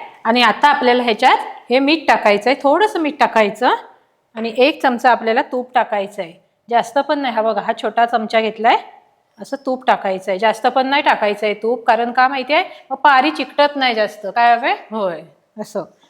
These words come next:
Speaker 1: आपण एक वेळ सारणात तूप टाकायचं, म्हणजे चव पण भारी लागते.
Speaker 2: हा, सारणात तुम्ही
Speaker 1: हा.
Speaker 2: एखाद दुसरा चमचा वाढवला तरीही चालेल, पण ह्या पाण्यात आपल्याला अगदी थोडंसं तूप टाकायचंय.
Speaker 1: हा. आणि ह्या पाण्याला आता उकळ काढून घ्यायची आहे. पाण्याला उकळ आली आहे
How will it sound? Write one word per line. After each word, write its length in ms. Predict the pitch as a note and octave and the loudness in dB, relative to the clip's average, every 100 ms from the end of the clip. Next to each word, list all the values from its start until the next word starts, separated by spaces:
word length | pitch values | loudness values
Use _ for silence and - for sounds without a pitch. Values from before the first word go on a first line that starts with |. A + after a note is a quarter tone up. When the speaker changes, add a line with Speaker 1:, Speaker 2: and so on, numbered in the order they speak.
| - | -2
Speaker 1:
आपण 300 | A3 C4 C4+ | 0 0 0
एक 200 | B3+ C4+ | -2 -2
वेळ 100 | D4+ | -2
सारणात 540 | D4+ A#3 A3+ C#4 - | 2 4 2 0 -2
तूप 180 | D#4 D4+ | -6 0
टाकायचं, 580 | C#4 B3 A3+ A3 G#3+ F#3+ | 0 2 -2 -2 -4 -6
म्हणजे 220 | G#3+ B3 | -6 -6
चव 200 | A#3+ A3 | -2 -2
पण 220 | A3+ B3 | -2 -6
भारी 280 | A#3+ G#3+ G#3+ | -2 -2 0
लागते. 420 | F#3+ - F#3 E3 _ _ _ | -4 -8 -16 -16 _ _ _
Speaker 2:
हा, 220 | A#3 G#3+ | 0 0
सारणात 380 | G3+ B3 A3+ C4+ | 2 0 2 0
तुम्ही 220 | C4+ D#4 | -2 -4
Speaker 1:
हा. 60 | D4 | -2
Speaker 2:
एखाद 160 | C#4 | -2
दुसरा 200 | C#4+ D4 C#4+ | -2 -2 -2
चमचा 260 | C#4+ C4+ | -2 0
वाढवला 300 | C#4 C4+ C#4 C#4 | 2 2 0 -2
तरीही 240 | C4+ C4+ C#4+ | -4 -4 0
चालेल, 360 | C4+ G#3+ B3 - _ _ _ - | 0 0 -4 -6 _ _ _ -10
पण 100 | A#3+ | -2
ह्या 160 | B3+ C4 - | 0 0 0
पाण्यात 300 | C4 A3+ B3+ | 0 2 2
आपल्याला 280 | C4 A#3+ C4 | 0 0 0
अगदी 180 | B3+ B3+ C#4 | 0 -4 -4
थोडंसं 360 | C#4 B3+ B3+ D4+ | -2 -2 -4 -10
तूप 220 | D4 C4+ - | -8 -10 -2
टाकायचंय. 520 | D4 G3+ G#3 F#3 E3+ | -2 -2 -4 -4 -12
Speaker 1:
हा. 100 | D3+ _ _ _ _ _ | -16 _ _ _ _ _
आणि 100 | A3+ | -2
ह्या 80 | B3 | 2
पाण्याला 420 | B3+ A3+ A#3 B3+ | 4 4 4 4
आता 200 | A#3+ D4 | 4 2
उकळ 340 | D4 - A#3+ | 0 0 0
काढून 320 | B3+ A#3+ A#3+ | 2 0 0
घ्यायची 340 | B3 G#3+ G3 F#3 | -4 -6 -6 -12
आहे. 140 | F3+ G#3 _ _ _ _ _ | -12 -16 _ _ _ _ _
पाण्याला 320 | B3+ A#3 B3 | -10 -6 -4
उकळ 280 | C4+ B3+ C4 | -4 -2 2
आली 220 | C4+ C4 | 2 4
आहे 200 | C4+ B4 | 4 2